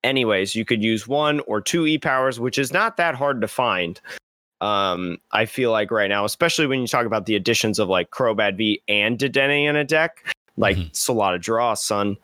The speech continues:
Speaker 1: Um, you just do that and boom, you knock out that one. And then all you have to do, I mean, if they've already used up some resources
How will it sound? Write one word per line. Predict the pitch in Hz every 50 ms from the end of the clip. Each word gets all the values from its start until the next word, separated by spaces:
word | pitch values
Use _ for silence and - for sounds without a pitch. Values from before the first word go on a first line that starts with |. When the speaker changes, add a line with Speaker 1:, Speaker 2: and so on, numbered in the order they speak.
| - - - - - _ _ - -
Speaker 1:
Um, | 104 104 101 101 101 98 98 95 95 90 73 - _ _ _ - _ _ _ _ _ _ _ _ - -
you | 120 127 151 151
just | 139 180 180 - - -
do | 175 175 156
that | 135 147 156 185 196 175 151
and | 127 120 117 117 113 113 110 101 - -
boom, | 123 113 101 151 175 185 170 143
you | 131 131
knock | 135 143 143 143 -
out | 151 139 135 -
that | 131 127 120
one. | 120 139 170 175 160
And | 139 135
then | 131 127
all | 127 131 131
you | 131 143
have | 143 -
to | - 123
do, | 113 107 139 139 -
I | 104 120
mean, | 135 143 139 135 127 127 _ _ -
if | - 160 -
they've | - 185 180 165 160
already | 117 151 170 196 214 196
used | 185 165 156 160 156 131 120
up | 147 143 -
some | - - - 135 131 131 143
resources | 143 143 139 - 156 147 139 147 139